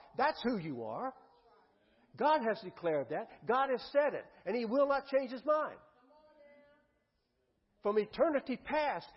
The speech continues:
you have been in His heart. He's had this pulsating love. And finally,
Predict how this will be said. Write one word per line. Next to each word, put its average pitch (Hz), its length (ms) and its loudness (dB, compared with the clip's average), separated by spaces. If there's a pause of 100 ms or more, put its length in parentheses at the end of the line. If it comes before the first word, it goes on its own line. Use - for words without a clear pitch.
(120)
you 233 120 -4
have 180 280 -4
been 247 200 2
in 220 140 6
His 180 160 2
heart. 262 380 4 (180)
He's 226 160 -2
had 233 160 -2
this 185 240 -2
pulsating 247 580 0
love. 202 360 2 (240)
And 196 120 -4 (160)
finally, 311 480 4